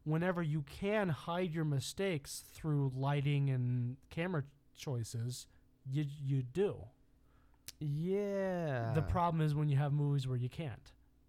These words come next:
Speaker 2: Also, here's a
Speaker 1: Or when they stupidly choose not to. <laughs>
Speaker 2: here's a crazy fun fact.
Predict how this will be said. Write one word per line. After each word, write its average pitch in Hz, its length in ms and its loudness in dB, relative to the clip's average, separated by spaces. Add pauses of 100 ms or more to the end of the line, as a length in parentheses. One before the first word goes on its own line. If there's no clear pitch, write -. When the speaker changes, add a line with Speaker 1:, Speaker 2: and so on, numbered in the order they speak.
(520)
Speaker 2:
Also, 135 520 -2 (360)
here's 170 240 0
a 185 40 6
Speaker 1:
Or 180 180 8
when 165 220 4
they 151 140 6
stupidly 147 520 0
choose 139 220 0
not 165 200 -2
to. 135 220 2 (200)
<laughs> - 220 -14
Speaker 2:
here's 214 240 2
a 156 60 0
crazy 127 380 2
fun 120 300 0
fact. 120 480 -2